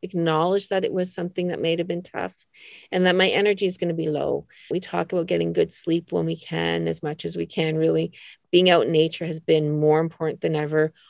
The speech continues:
or whatever it is that works for you. So we can always talk about emptying our cup,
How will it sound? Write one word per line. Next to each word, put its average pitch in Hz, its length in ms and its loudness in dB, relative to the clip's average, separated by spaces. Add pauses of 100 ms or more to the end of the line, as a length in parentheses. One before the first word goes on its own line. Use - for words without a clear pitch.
(120)
or 196 80 4
whatever 214 340 6
it 208 100 8
is 190 120 4
that 185 140 0
works 160 220 -4
for - 120 -8
you. - 260 -4 (100)
So - 220 2
we 190 220 0
can 196 180 -2
always 170 340 2
talk 185 320 -6
about 170 380 2 (640)
emptying 185 380 2
our 156 80 2
cup, 247 340 0